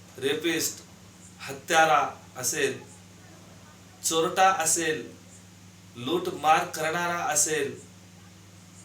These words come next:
तरी सुद्धा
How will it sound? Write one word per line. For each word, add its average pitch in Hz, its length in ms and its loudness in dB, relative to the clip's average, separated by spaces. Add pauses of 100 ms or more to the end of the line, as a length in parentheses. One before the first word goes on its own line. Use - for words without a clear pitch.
(1600)
तरी 156 240 0
सुद्धा 165 520 0